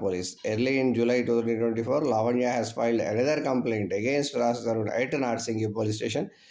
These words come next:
accusing him of, uh, cheating her on the pretext of marriage, intimidation and exploitation.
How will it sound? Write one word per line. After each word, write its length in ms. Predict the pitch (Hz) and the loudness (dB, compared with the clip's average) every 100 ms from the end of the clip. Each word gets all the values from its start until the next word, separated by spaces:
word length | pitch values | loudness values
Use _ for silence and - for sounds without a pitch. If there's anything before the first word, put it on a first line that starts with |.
| - - | -20 -8
accusing 540 | - 127 147 160 156 156 | -4 -2 2 2 4 2
him 320 | 147 143 143 | 2 2 2
of, 280 | 139 139 135 | 2 0 0
uh, 320 | 135 135 135 135 | 2 4 2 0
cheating 320 | 131 135 131 | -2 0 0
her 260 | 127 127 | 2 2
on 200 | 127 123 | 4 4
the 100 | 120 | 2
pretext 340 | 117 117 120 - | 2 0 -2 0
of 120 | 117 | 0
marriage, 460 | 117 110 113 117 107 | 0 0 2 0 0
intimidation 600 | 110 107 123 120 120 120 | -2 0 2 2 0 0
and 100 | 117 196 - _ _ _ _ - 110 | 0 -2 -6 _ _ _ _ -4 -2
exploitation. 1700 | 117 - - - - 120 117 113 107 110 104 101 110 113 113 107 104 | -2 -4 -8 -6 0 2 4 2 0 0 -2 0 0 2 2 2 -2